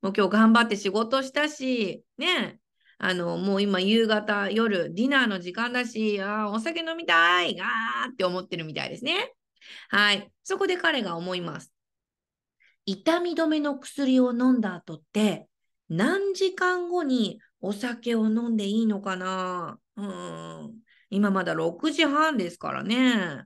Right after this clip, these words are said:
はい。二時間半ですよね。はい。そこで彼。あ、そうだ。ググろう、ググろう。ググろう。グーグルね。Googleで調べる。ググろう、ググろう。はい。彼ググりました。どうだったかな？結果は。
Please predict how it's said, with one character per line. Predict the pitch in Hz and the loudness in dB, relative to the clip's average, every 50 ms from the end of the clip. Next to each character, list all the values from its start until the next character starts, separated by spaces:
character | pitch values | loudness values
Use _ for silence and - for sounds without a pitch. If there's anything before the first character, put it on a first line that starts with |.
| _ - | _ -10
は | 196 180 175 170 165 | -4 -2 0 0 -2
い。 | 151 156 | -2 -6
二 | 170 180 202 202 | -6 -6 -6 -6
時 | 254 | -4
間 | 254 269 269 262 262 | -2 0 0 2 2
半 | 262 254 240 180 | 2 0 0 -2
で | 170 | -2
す | 175 - | -4 -8
よ | 160 156 | -10 -6
ね。 | 160 180 185 190 175 160 139 - - _ - - - - - - - | -2 0 0 0 0 0 -4 -8 -14 _ -20 -20 -20 -20 -20 -6 0
は | - 240 254 | 4 4 4
い。 | 262 | 4
そ | 269 381 370 | 2 -2 -2
こ | 381 370 | 0 0
で | 330 311 | 0 0
彼。 | 311 254 208 170 - - _ _ _ _ _ _ _ _ _ _ _ _ _ _ _ | 2 2 0 0 -2 -8 _ _ _ _ _ _ _ _ _ _ _ _ _ _ _
あ、 | - 277 302 | -6 -4 -2
そ | 381 | -2
う | 370 | -2
だ。 | - - - _ _ _ _ _ - | -2 -4 -8 _ _ _ _ _ -4
グ | 185 202 226 233 | 0 2 2 2
グ | 269 320 | 2 2
ろ | 330 311 - | 2 2 0
う、 | - | 0
グ | 175 196 196 | -2 -2 -2
グ | 214 233 | 0 0
ろ | 214 160 - - - _ _ _ _ - | 0 0 -2 -4 -16 _ _ _ _ -10
う。 | 170 | -6
グ | 180 196 | -6 -4
グ | 190 214 208 | 0 2 0
ろ | 160 131 - - - - | 0 0 -6 -10 -16 -12
う。 | 180 | -6
グ | 190 233 254 254 262 262 | -4 0 0 2 2 2
ー | |
グ | 233 269 294 294 | 0 -2 -2 -2
ル | 262 240 196 160 | -2 -2 -2 -4
ね。 | 143 214 226 - _ _ - _ - | -6 -12 -16 -18 _ _ -20 _ -6
Google | 208 254 294 285 285 233 214 214 196 190 | -2 0 0 0 2 2 2 2 2 4
で | 208 226 262 | 4 4 2
調 | 254 214 185 170 165 | 2 0 -2 -4 -4
べ | 156 151 139 | -6 -8 -10
る。 | - - - | -10 -14 -14
グ | 202 180 185 | -10 -8 -6
グ | 196 226 254 | -2 0 2
ろ | 247 214 | 2 2
う、 | 190 | 0
グ | 175 165 170 | -2 -4 -4
グ | 175 185 | -2 0
ろ | 175 143 | 0 0
う。 | - | -2
は | 175 180 | -2 -4
い。 | 160 - - | -6 -4 -4
彼 | - 247 226 214 196 | 0 2 2 2 2
グ | 185 202 214 214 | 2 0 0 0
グ | 269 | -2
り | 277 285 285 | -2 -4 -2
ま | 294 294 302 311 | -2 -2 -2 -2
し | 302 | -2
た。 | - 277 247 226 202 185 | -2 -2 0 0 0 0
ど | 233 285 | 0 0
う | 311 | 0
だ | 262 233 | 0 -2
っ | 226 | -4
た | 208 196 | -6 -8
か | 190 180 | -8 -8
な？ | 175 175 | -8 -10
結 | - - 202 208 - - | -10 -10 -12 -12 -10 -8
果 | - 233 233 | -4 -2 2
は。 | 247 269 277 - - - | 4 4 4 4 2 -4